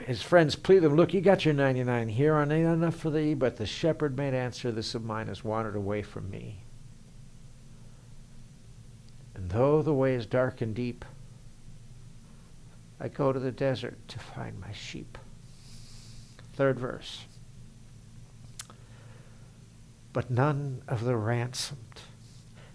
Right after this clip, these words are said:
ever knew how deep were the waters crossed, nor how dark the night that our Lord passed through ere he found his sheep that was lost."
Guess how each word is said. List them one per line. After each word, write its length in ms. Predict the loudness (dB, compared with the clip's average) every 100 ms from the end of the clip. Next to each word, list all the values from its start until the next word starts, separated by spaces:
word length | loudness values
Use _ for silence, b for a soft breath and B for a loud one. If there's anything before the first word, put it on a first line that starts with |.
| B
ever 240 | 0 4 4
knew 320 | 4 2 2
how 320 | 0 0 0 -4 -14 -4
deep 640 | 0 2 2 0 -2 -4
were 120 | -4
the 140 | -2 -6
waters 640 | -4 -6 -4 -4 -6 -8
crossed, 640 | -12 -4 -2 0 -2 -2
nor 140 | 0 2
how 260 | 2 0 -2 -6 4
dark 440 | 6 6 2 0
the 140 | -2
night 460 | 0 0 -2 -4 -4
that 180 | -4 0
our 140 | 0
Lord 420 | 0 0 -2 -4
passed 420 | -8 -6 -6 -8 -10
through 300 | -8 -6 -6
ere 160 | -4 -4
he 120 | -6
found 420 | -6 -6 -6 -6
his 100 | -8
sheep 420 | -8 -8 -8 -8
that 120 | -12
was 180 | -10 -8
lost." 540 | -6 -6 -8 -14 -16